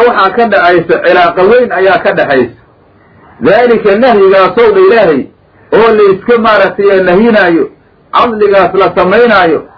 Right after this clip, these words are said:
oo rag iyo haweenkii isfuray inay isku soo noqdaan la kala celinaayo. Taasoo la iska nahiye weeye.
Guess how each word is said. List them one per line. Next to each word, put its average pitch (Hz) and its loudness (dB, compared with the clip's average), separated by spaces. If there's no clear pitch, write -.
oo - 2
rag 226 -2
iyo 226 0
haweenkii 202 2
isfuray 180 0
inay 233 2
isku - -6
soo 233 2
noqdaan 202 0
la 175 0
kala 190 0
celinaayo. 170 0
Taasoo 233 0
la 277 2
iska - -2
nahiye 202 0
weeye. 170 0